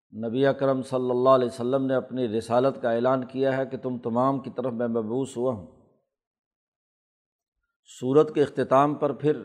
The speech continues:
آدم علیہ السلام کے قصے کا وہ بنیادی جز جس کا تعلق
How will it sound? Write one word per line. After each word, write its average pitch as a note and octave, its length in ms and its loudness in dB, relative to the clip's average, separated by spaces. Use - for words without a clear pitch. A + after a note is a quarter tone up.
آدم C3 360 6
علیہ C#3 160 4
السلام B2+ 500 4
کے C3+ 240 -6
قصے C#3 340 -4
کا C#3+ 140 -2
وہ C3+ 200 0
بنیادی B2 500 2
جز A#2 400 -2
جس G2+ 240 -10
کا D3 140 2
تعلق C3+ 480 4